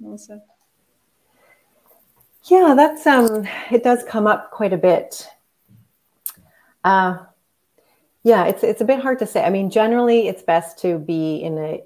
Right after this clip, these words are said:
Speaker 2: be working at the time that you apply. Would you agree, Cassandra? <laughs>
Speaker 1: Yeah, all things being equal,
Speaker 2: Mm-hmm.
Speaker 1: uh, it, it's, it, it's better to be working. But if you're
Speaker 2: Yeah.
Speaker 1: not
Speaker 2: Yeah.
Speaker 1: working, you know, you need to be doing something that is more than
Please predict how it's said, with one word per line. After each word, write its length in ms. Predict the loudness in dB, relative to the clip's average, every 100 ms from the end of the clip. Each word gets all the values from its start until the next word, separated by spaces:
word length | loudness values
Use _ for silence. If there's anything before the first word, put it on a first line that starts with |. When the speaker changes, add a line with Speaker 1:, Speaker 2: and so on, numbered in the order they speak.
| -10
Speaker 2:
be 160 | -6
working 580 | -4 -4 -6 -6 -8 -10
at 120 | -10
the 60 | -10
time 580 | -10 -10 -6 -6 -8 -12 -10
that 140 | -8
you 320 | -6 -6 -8 -12
apply. 400 | -12 -8 -6 -6
Would 240 | -12 -12
you 220 | -10 -8 -8
agree, 460 | -8 -6 -6 -6 -12
Cassandra? 680 | -14 -12 -8 -6 -6 -8 -10 -12 -12 _ _ _
<laughs> 300 | -14 -12 -12 _ _
Speaker 1:
Yeah, 260 | 0 0 2
all 260 | 4 4 2
things 220 | -2 0
being 240 | -2 -2
equal, 720 | -4 -6 -4 -2 -2 -4 -8 -6
Speaker 2:
Mm-hmm. 420 | -4 -4 -6 -8 -10
Speaker 1:
uh, 40 | -14 -10
it, 260 | -10 -10
it's, 500 | -10 -10 -10 -18 -20 _ _ _
it, 160 | -20 -10
it's 180 | -10 -4
better 260 | 2 2
to 100 | 0
be 100 | -6
working. 480 | -8 -10 -12 -20 -20 _ _
But 260 | -16 -4 -2
if 140 | -2
you're 80 | -4
Speaker 2:
Yeah. 60 | -4
Speaker 1:
not 260 | -4 -6
Speaker 2:
Yeah. 60 | -4
Speaker 1:
working, 340 | -4 -4 -8 -12 -16 -20 _ _ _
you 160 | -10 -6
know, 60 |
you 180 | -6 -6
need 240 | -6 -6
to 80 | -8
be 80 | -12
doing 260 | -8 -8 -8
something 760 | -10 -10 -10 -10 -12 -12 -10
that 160 | -8 -8
is 200 | -10 -12
more 380 | -8 -6 -4 -4
than 680 | -4 -6 -8 -10 -12 -16